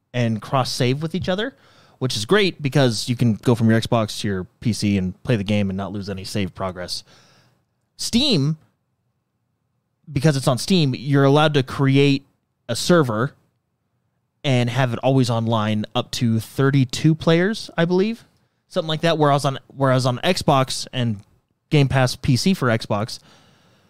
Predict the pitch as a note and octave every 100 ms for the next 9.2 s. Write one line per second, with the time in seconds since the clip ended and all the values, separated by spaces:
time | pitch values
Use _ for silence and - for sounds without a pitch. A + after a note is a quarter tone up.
0 | _ - B2+ C3 B2+ - C#3 B2 A#2 A2+
1 | A2 - _ _ _ _ - D3 C#3 C3+
2 | A#2+ C3 B2 - D3 B2+ A2+ - - _
3 | _ _ - B2 - B2+ G#2+ A#2 C3 C3
4 | - C3 - B2+ A#2+ A2+ A2+ A#2 A#2 A#2+
5 | A#2 C3+ A#2+ A2 - F2+ A2+ F2 E2+ C3+
6 | B2+ E3 F3+ F3 D#3+ B2+ C3+ D3+ D#3+ C#3
7 | B2+ E3 D#3 C3+ C3 C3 - B2 B2+ B2
8 | A#2 G2 A#2+ - B2+ A2+ A#2 B2 B2+ B2+
9 | C#3 D3+